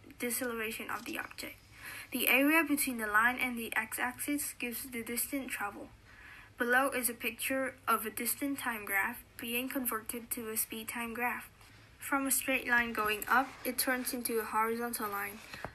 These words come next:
showing that the object is moving at a constant speed. We have another example. The speed time graph shows a car accelerating for forty seconds and then decelerating.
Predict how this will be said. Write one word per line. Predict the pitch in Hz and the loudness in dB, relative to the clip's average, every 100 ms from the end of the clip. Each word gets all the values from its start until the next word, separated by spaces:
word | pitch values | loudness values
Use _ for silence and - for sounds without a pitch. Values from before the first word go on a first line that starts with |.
| - - | -12 -4
showing | - 247 254 285 | 2 6 8 8
that | 277 262 254 | 8 6 4
the | 240 226 | -2 -2
object | 220 220 254 262 | -2 0 -2 -2
is | 247 233 | -4 -4
moving | 226 226 226 | -2 -2 -2
at | 214 226 | -2 -2
a | |
constant | - 233 - 269 247 | -4 -4 -2 -2 -2
speed. | - - 233 294 - - - - - - - - - - - - - - - | -4 -4 -6 -8 -10 -18 -20 -20 -20 -20 -20 -20 -20 -20 -20 -20 -20 -20 -2
We | 269 | 2
have | 269 254 | 2 2
another | 240 240 285 | 6 6 8
example. | 277 247 240 214 208 202 214 - - - | 6 4 2 2 0 -6 -8 -14 -20 -2
The | 247 | 2
speed | - 269 277 | 4 4 4
time | 339 349 294 | 6 6 8
graph | 262 262 | 6 6
shows | - 254 247 | 2 2 2
a | |
car | 220 214 214 233 226 | 0 2 4 4 2
accelerating | 226 240 220 220 226 226 277 | 2 2 4 4 2 2 0
for | 269 262 | 0 0
forty | - 226 220 240 | 0 -2 -2 0
seconds | 226 214 - 240 233 | 0 0 -4 -4 -4
and | 220 | -4
then | 202 202 | -4 -6
decelerating. | 214 214 214 202 - - - 208 | -2 0 0 -2 -4 -6 -6 -8